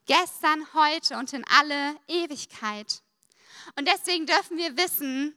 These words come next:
der Jesus, der Lazarus von den Toten auferweckt hat, ist auch heute noch der gleiche Jesus. Und die Macht,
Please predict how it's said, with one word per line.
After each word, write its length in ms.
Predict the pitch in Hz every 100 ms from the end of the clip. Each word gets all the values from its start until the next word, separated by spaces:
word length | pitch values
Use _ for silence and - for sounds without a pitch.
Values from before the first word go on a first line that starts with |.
| _
der 140 | 294 330
Jesus, 640 | 294 330 349 277 277 -
der 120 | 285
Lazarus 500 | 285 294 - 320 320
von 120 | -
den 140 | 294 269
Toten 320 | 330 339 302
auferweckt 680 | 262 320 349 277 247 - -
hat, 380 | 285 330 - - _ _ _ _
ist 220 | 240 -
auch 200 | 277 -
heute 280 | 311 320 302
noch 180 | 262 247
der 140 | 247
gleiche 380 | 247 226 247 -
Jesus. 760 | 240 240 233 240 247 - - _ _ _ - - -
Und 260 | 269 277
die 140 | 302 320
Macht, 540 | 311 349 - - -